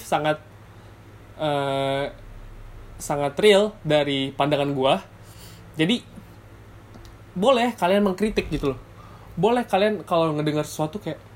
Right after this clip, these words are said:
"Gila, si Niko ngomongnya enak bener nih." Padahal menyinggung suatu pihak, suatu golongan.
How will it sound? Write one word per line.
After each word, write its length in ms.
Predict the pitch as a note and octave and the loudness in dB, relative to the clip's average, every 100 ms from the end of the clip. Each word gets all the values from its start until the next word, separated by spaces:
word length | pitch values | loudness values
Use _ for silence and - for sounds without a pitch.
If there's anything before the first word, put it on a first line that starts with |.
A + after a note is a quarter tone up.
| - - - - D3+ | -20 -20 -20 -18 -8
"Gila, 400 | D3 D3 C3+ B2+ | -4 -2 -2 -4
si 160 | - | -4
Niko 360 | D3 C#3+ A3+ - - | -6 -2 -4 -4 -8
ngomongnya 480 | E3 C#3+ C#3 A3+ B3 - - - - - - | -6 -2 -2 -2 -4 -10 -20 -20 -20 -20 -12
enak 160 | - C3+ | -10 -6
bener 240 | D3 A3 | -2 0
nih." 160 | B3 A#3+ - - - - - - | 0 -4 -6 -20 -20 -20 -20 -6
Padahal 360 | C3+ D3 G3 F#3+ | 0 2 2 0
menyinggung 480 | D3 C3+ C3+ C3 | -2 0 -2 -2
suatu 160 | B2+ B2 | -6 -6
pihak, 360 | C#3 E3 C#3 - | -4 -2 -4 -6
suatu 200 | A#2+ B2+ | -10 -6
golongan. 480 | B2+ B2 B2 A2+ | -6 -6 -6 -8